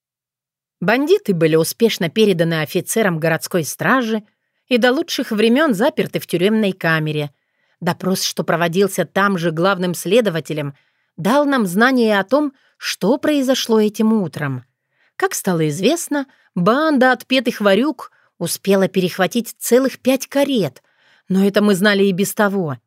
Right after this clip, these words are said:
Считать умели и я, и вампир,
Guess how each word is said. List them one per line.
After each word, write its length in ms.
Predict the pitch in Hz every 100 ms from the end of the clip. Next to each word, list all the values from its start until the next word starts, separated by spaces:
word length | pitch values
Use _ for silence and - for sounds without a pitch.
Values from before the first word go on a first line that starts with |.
| _ _ _ _
Считать 460 | - - 240 381 381
умели 380 | 180 196 202 180
и 220 | 175 165
я, 420 | 170 156 254 349
и 140 | 233 151
вампир, 640 | 156 147 185 277 320